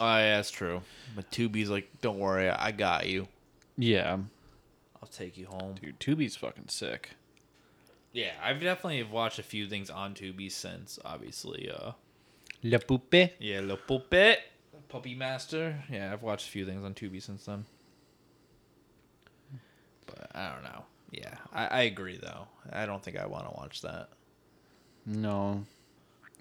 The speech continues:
Speaker 2: Even though it was written and directed by the guy who did this one, but
Speaker 1: It's a
Speaker 2: still.
Speaker 1: big gap, dude.
Speaker 2: Still.
Speaker 1: That's a, like, a tw-, what, a twenty-six year gap, twenty-five year gap?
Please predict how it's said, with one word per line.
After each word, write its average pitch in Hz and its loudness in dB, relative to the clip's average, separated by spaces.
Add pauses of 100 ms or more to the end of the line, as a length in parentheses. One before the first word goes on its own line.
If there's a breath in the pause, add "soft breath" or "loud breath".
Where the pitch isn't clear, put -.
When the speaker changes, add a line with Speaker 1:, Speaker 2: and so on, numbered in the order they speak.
(300 loud breath)
Speaker 2:
Even 151 10
though 175 12
it 151 12
was 143 12
written 120 8
and 107 2
directed 107 4
by 107 8
the 104 4
guy 107 6
who 101 2
did 101 4
this 107 2
one, 92 -4
but 101 2 (420 loud breath)
Speaker 1:
It's - -8
a - -4
Speaker 2:
still. 110 8
Speaker 1:
big 120 10
gap, 90 6
dude. 82 -4 (200)
Speaker 2:
Still. - -8 (220)
Speaker 1:
That's 110 -8
a, 101 2 (140)
like, 98 -6
a 69 -4
tw-, - -12 (240)
what, 78 -2
a - -6
twenty-six - -4
year 101 0
gap, 95 2
twenty-five 95 0
year 95 0
gap? 95 0